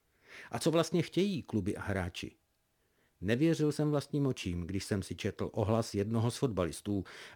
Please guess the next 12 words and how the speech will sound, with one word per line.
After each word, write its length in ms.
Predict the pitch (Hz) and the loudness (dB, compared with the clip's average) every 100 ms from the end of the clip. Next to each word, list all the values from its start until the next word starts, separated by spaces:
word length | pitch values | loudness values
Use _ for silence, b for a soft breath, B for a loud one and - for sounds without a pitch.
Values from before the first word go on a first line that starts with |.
| - | -2
který 300 | - 214 214 | 6 6 6
si 180 | - 113 | 6 4
atmosféru 580 | 123 185 - 180 165 165 | 6 2 2 2 4 4
kolem 300 | 165 110 80 | 6 4 4
zápasu 560 | 98 113 - - - | 0 0 -2 -6 -6
pochvaloval. 840 | 82 - 73 62 67 80 78 82 - _ _ _ _ _ _ _ _ _ | -4 -4 -4 -6 -6 -6 -4 -4 -6 _ _ _ _ _ _ _ _ _
Zatímco 380 | 104 110 131 92 | 2 4 4 2
všichni 460 | - 143 - 185 175 | -2 -4 -2 -2 -2
teď 240 | 139 135 | -2 -2
z 80 | 107 | 0
daní 380 | 98 113 120 135 | 2 4 2 0
přispějeme 680 | - 113 - 101 101 98 | -4 -4 0 2 2 -2